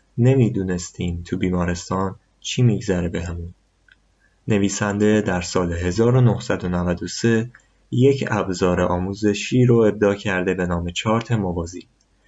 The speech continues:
و از اون موقع داره ازش استفاده می‌کنه و میگه کلاً چیز ساده و راحتیه و به دانشجوهاش میگه هر روز شما تو چارت‌های بیمارستانی در مورد هر کدوم از بیمارهاتون می‌نویسید.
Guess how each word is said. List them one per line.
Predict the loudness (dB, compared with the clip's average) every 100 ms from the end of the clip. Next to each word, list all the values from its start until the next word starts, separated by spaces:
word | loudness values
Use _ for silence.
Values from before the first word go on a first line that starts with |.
| _ _ -2
و |
از | -2 0
اون | -2
موقع | -4 -2 0
داره | 0 0
ازش | -2 -2 -4 -6
استفاده | -6 -6 -2 -2 -4
می‌کنه | -8 -8 -8 -8 -12 _ _ _ _
و | 0
میگه | 2 2 2 2
کلاً | 0 0 0 -2
چیز | -2 -2 -2 -4
ساده | -4 0 4
و | 4
راحتیه | 2 -2 -8 -10 -14 -14 _ _ _ _ _
و | -2
به | 0 2
دانشجوهاش | 2 0 -4 -2 -2 -2 -6
میگه | -6 0 2 0 -4 _ _ _ _ _ _ _
هر | -4 0
روز | 2 4 2 -2
شما | -4 -2 -2
تو | -2 -4
چارت‌های | -2 -2 -2 -4 -2
بیمارستانی | -2 -2 -2 -2 -4 -4 0 4 4
در | 2 0
مورد | -2 -2 -2
هر | -2 -2 -2 0
کدوم | 2 2
از | 2 -2
بیمارهاتون | -2 -2 0 -2 -6 -8 -6
می‌نویسید. | -4 -4 -4 -4 -6 -12 -12